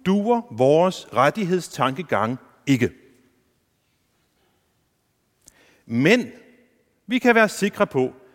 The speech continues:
at han har syn for vores nød. Det er, som jeg nævnte i indledningen, en speciel tekst, hvor Jesus synes at opføre sig på en anden måde,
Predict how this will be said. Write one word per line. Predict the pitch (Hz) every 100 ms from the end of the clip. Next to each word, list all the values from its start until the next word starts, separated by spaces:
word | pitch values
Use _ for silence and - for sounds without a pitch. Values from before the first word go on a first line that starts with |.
| _ -
at | 151 - - _ _ _
han | - 139 156
har | 131 135 131 -
syn | - - 160 147 -
for | -
vores | 143 139 143 -
nød. | 87 85 _ _ _ _ - - - -
Det | 175
er, | 220 196 - - _ _
som | - 147
jeg | 143
nævnte | 147 156
i | 165
indledningen, | 196 170 143 131
en |
speciel | 131 147 - 185
tekst, | - 160 135 -
hvor | 135 127 151
Jesus | - 147 -
synes | - 156 151 170 - - -
at | 120 -
opføre | 156 - 156
sig | 123 123
på | - 113 101 - -
en | 123 127
anden | 120 139 190 170
måde, | 113 110 110 143 170